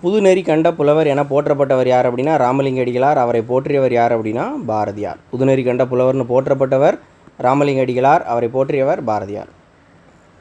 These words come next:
அது மாதிரி அவருக்கு வள்ளலார், ஆ, புரட்சி துறவி,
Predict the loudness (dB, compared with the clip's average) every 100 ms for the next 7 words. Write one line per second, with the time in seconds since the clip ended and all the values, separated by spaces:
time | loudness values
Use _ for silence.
0 | -20 -20 -20 -20 -20 -20 -6 0 4 4
1 | 4 2 0 2 4 4 4 2 0 -6
2 | _ _ _ -12 -6 -4 -4 -4 -8 -20
3 | -20 _ _ 0 0 0 -2 0 0 0
4 | -2 -4